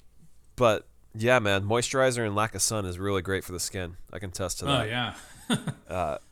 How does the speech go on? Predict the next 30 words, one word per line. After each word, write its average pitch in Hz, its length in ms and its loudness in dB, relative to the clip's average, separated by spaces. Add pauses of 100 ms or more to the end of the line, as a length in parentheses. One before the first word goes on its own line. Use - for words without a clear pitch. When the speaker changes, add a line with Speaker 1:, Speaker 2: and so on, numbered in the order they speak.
(120)
Speaker 2:
It's, 151 200 -4
it's, 185 280 -2
it's 170 320 -6 (300)
more 196 340 2
Love 190 260 0
is 175 60 -6
Blind. 170 340 0
It's 113 140 -6
fun. 110 320 -4 (340)
The 143 80 0
dub 180 240 2
Speaker 1:
Yeah. 185 140 6
Speaker 2:
is 127 180 -4 (280)
a 175 100 -6
little 151 280 0
off-putting 123 640 -2
and 117 120 -4
unsettling, 117 600 -4
Speaker 1:
Sure. 113 60 -8
Speaker 2:
but 107 320 -10 (400)
I'm 143 160 0
getting 120 240 0
used 104 260 -8
to 104 140 -10
it. 92 100 -12 (600)
Speaker 1:
Yeah. 95 280 -4 (480)
Just - 180 -16
roll 73 140 -4
with - 120 -10
it. 85 160 -6